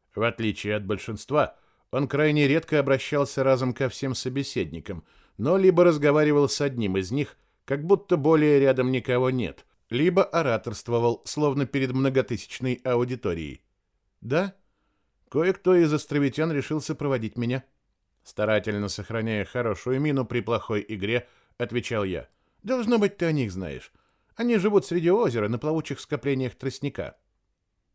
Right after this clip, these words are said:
"Видишь, они взбунтовались против тебя", сообщил доктор Верикану. "А я ведь предупреждал,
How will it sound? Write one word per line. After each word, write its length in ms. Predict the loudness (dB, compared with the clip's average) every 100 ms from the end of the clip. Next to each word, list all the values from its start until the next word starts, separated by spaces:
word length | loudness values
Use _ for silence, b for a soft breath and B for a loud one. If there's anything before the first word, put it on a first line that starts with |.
| _ _ _ _ _
"Видишь, 420 | -2 2 2 0 -2
они 180 | 2 2
взбунтовались 680 | 2 2 4 4 4 2
против 300 | 0 -2 -2
тебя", 320 | -4 -2 -2 _ _ _ _ _
сообщил 540 | 0 0 0 -2 0
доктор 320 | 0 -2 -2
Верикану. 540 | -2 -2 -2 -2 -4 b b b -2
"А 100 | 0
я 120 | 0
ведь 160 | -2
предупреждал, 640 | -4 -6 -2 -2 2 0